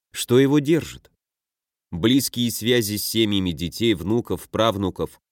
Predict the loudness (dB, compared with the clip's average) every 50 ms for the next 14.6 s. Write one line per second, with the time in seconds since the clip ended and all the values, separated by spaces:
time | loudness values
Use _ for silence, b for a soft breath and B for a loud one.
0 | _ _ _ -2 -2 -2 0 0 0 0 0 2 0 2 2 0 -2 -2 -2 -2
1 | -2 -2 0 0 0 0 0 0 -2 -2 -2 -2 -4 -6 -6 -4 -2 -4 -2 -2
2 | -4 -6 -8 -10 -14 -16 -20 _ _ _ _ _ _ _ _ _ _ _ _ _
3 | _ _ -10 -4 0 0 0 0 0 0 0 0 0 0 0 0 0 0 2 2
4 | 2 2 2 0 -2 -4 -2 0 0 0 0 -2 -4 _ _ -12 -6 -2 0 2
5 | 4 4 4 4 4 4 2 0 0 0 0 0 0 0 0 0 0 0 0 0
6 | 0 0 2 2 2 2 2 0 -4 -6 -6 -4 -4 -4 0 0 0 0 2 0
7 | 0 0 0 0 0 -2 -4 -4 -4 -6 -6 -6 -8 -12 -16 _ _ _ _ _
8 | _ _ _ _ _ _ _ _ _ -2 2 4 4 4 4 2 0 2 0 0
9 | 0 0 0 2 2 2 2 0 0 0 -2 0 0 0 0 0 -2 0 0 2
10 | 0 0 -2 -2 -2 -2 -2 -2 -4 _ _ _ -2 0 2 4 4 2 2 0
11 | -2 -2 -2 0 0 2 2 2 0 -2 -2 -4 -6 -8 -8 -6 -2 -2 0 0
12 | 0 0 -2 -4 -6 -12 -14 -16 _ _ _ _ _ _ _ _ _ _ -8 -2
13 | 2 2 2 2 2 2 2 2 2 2 2 0 0 0 0 -2 -4 -4 -2 0
14 | 0 0 0 0 0 -2 -4 -4 -6 -10 -16 -20